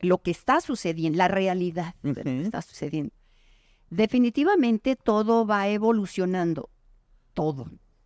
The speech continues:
Speaker 1: Música, todo. Em,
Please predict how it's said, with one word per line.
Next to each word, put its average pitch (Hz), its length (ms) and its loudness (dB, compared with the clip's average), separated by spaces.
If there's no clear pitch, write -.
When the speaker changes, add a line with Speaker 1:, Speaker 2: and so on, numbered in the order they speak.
Speaker 1:
Música, 262 880 2
todo. 208 320 -6
Em, 202 640 0